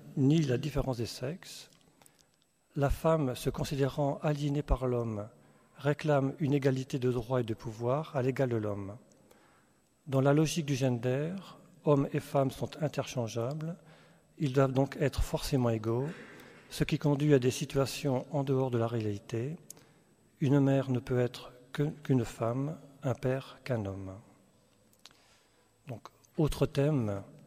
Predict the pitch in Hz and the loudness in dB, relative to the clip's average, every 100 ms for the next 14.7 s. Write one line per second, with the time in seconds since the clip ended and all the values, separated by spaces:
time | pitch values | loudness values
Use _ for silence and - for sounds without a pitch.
0 | - - - - _ _ - 370 160 127 | -20 -20 -20 -20 _ _ -20 -8 -2 2
1 | 120 123 - 135 - 131 - 165 139 120 | 2 0 0 -2 0 0 2 0 0 0
2 | 110 110 175 - - - - - 135 139 | 0 0 -4 -10 -20 -20 -20 -2 2 2
3 | 135 - 127 135 127 117 123 113 120 117 | 0 -4 0 2 2 0 0 2 0 0
4 | - 123 120 104 104 107 107 110 110 123 | -2 -2 -2 -6 -8 -10 -12 -14 -14 -18
5 | - - - - 123 - 120 110 120 156 | -20 -20 -20 -8 -8 -6 -8 -8 -10 -10
6 | 113 - 107 - 120 107 110 117 185 - | -10 -6 -6 -4 -4 -4 -6 -8 -10 -14
7 | - - - - _ _ _ _ _ _ | -20 -20 -20 -20 _ _ _ _ _ _
8 | _ _ _ _ _ _ - - _ _ | _ _ _ _ _ _ -20 -20 _ _
9 | _ _ _ _ _ _ 131 120 - 151 | _ _ _ _ _ _ -4 -2 0 0
10 | 170 196 - - - - _ - 127 143 | 0 -2 -12 -20 -20 -20 _ -2 0 2
11 | - 131 151 131 135 127 127 131 147 175 | 0 2 2 2 2 2 2 2 0 -2
12 | - 139 127 - - - 135 131 113 107 | -2 2 2 -2 -8 -4 -2 -2 -4 -6
13 | 107 117 131 - 226 113 117 123 123 123 | -4 0 0 -2 -6 -4 0 0 0 -4
14 | 117 110 - 113 117 - - | -4 -8 -8 -10 -12 -16 -18